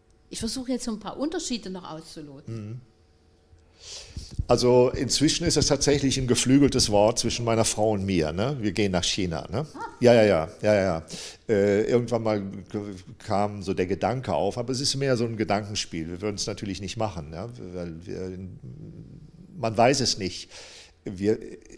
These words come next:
Speaker 2: also es ist natürlich immer verbunden mit der Fantasie, was passiert hier noch alles, ja?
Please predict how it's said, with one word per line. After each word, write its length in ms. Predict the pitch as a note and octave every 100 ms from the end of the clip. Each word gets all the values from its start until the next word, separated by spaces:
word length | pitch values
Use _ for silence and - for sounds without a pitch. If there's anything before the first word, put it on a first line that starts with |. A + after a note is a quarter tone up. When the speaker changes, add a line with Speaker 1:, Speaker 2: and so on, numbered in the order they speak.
| -
Speaker 2:
also 220 | - G#2+ G2+ - - G#2+ F#2+ - - -
es 180 | B2 B2
ist 100 | -
natürlich 280 | B2 B2
immer 160 | B2 A#2+
verbunden 420 | - G#2 G2 C3
mit 140 | A#2+ A2
der 80 |
Fantasie, 480 | G#2 A2+ G#2+ F#2+ A2
was 160 | G2+ -
passiert 400 | G#2+ - B2+ A#2+
hier 240 | C3 C3
noch 180 | E2+ -
alles, 400 | - D#2+ E2 -
ja? 260 | G#2 C3+